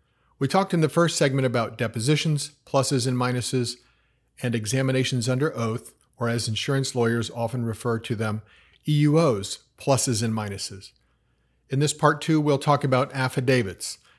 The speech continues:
and specifically when to use them as a substitute for depositions. This podcast and my books are about depositions specifically,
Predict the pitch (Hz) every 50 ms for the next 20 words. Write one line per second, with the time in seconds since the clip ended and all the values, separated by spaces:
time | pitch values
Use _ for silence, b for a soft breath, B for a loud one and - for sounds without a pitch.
0 | b b b 127 120 123 117 - - - 131 - - 170 185 175 160 143 131 127
1 | 127 123 117 120 113 113 113 117 113 - - 120 120 139 - 123 123 117 113 104
2 | 120 120 117 110 - - 170 165 - - 165 - - 165 147 147 147 147 - -
3 | 135 127 123 120 120 123 120 - - 127 117 110 117 98 107 123 110 - 104 92
4 | 87 - - - - _ _ _ _ _ _ _ _ _ _ _ _ _ _ -
5 | - 139 - - - - 175 175 160 143 - 127 113 104 110 113 - - - -
6 | 175 135 131 131 131 127 120 123 123 123 196 202 151 107 - - - - - _
7 | - 123 120 123 120 110 135 131 147 156 143 - 123 120 - 120 110 120 123 110
8 | - 123 113 101 - - - 127 110 - - 156 139 131 - 98 87 -